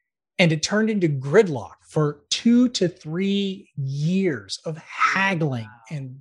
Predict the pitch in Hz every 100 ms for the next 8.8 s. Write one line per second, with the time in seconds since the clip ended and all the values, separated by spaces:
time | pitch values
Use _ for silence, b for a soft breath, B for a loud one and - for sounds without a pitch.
0 | _ - 226 - - 131 123 - - 147
1 | 147 165 208 202 - - b b b 175
2 | 160 190 - 180 190 220 247 269 - b
3 | b b b b b b b - 190 165
4 | 160 214 190 190 180 175 - 170 160 220
5 | 233 208 208 202 269 302 254 240 214 -
6 | 190 180 180 226 233 - 156 170 170 151
7 | 143 170 175 170 165 160 165 170 151 151
8 | 143 147 156 139 - 135 107